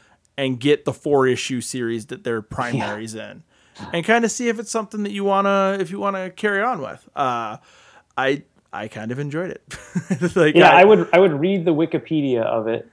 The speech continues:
Speaker 2: you know, like, what happens.
Speaker 1: Yeah.
Speaker 2: And then, yeah, pick, pick a series.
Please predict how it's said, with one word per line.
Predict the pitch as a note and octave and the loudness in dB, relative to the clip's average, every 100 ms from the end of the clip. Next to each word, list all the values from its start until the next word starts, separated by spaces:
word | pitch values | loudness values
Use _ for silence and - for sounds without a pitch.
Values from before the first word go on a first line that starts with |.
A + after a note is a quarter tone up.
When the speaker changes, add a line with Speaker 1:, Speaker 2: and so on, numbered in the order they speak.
| _ | _
Speaker 2:
you | D#3+ | -6
know, | C3 A#2+ | -4 -2
like, | A#2+ A#2 A#2 | 0 -2 0
what | C3+ A2+ | 0 4
happens. | B2 A2 G#2 G#2 G#2 _ _ _ | 2 2 0 -12 -14 _ _ _
Speaker 1:
Yeah. | C#3+ C#3+ | 0 2
Speaker 2:
And | C3+ | 2
then, | C#3+ | 2
yeah, | D3 B2 E3+ | 2 2 -2
pick, | E3+ - | -4 -6
pick | - D#3 | -4 -4
a | A#2+ | -4
series. | - D#3 C3+ A#2+ A#2 | -6 -2 0 0 -4